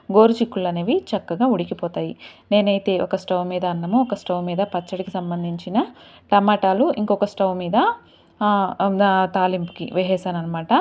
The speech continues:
చూసారు కదా, మనకి టమాటాలు కూడా దగ్గర పడిపోయి బాగా గుజ్జు అనేది వచ్చేసింది.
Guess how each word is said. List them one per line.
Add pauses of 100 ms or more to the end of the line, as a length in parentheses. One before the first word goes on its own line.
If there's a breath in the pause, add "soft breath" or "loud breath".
(440 loud breath)
చూసారు
కదా,
మనకి
టమాటాలు
కూడా
దగ్గర
పడిపోయి
బాగా
గుజ్జు
అనేది
వచ్చేసింది.